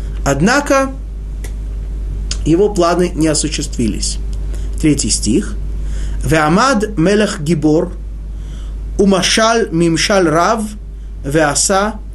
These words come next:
кирцоно». «И встанет там царь могущественный,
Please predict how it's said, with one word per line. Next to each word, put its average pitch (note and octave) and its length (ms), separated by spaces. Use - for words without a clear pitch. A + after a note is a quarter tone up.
кирцоно». D3 640
«И F#3 80
встанет A#3+ 560
там F3 380
царь G3+ 420
могущественный, C#3+ 1120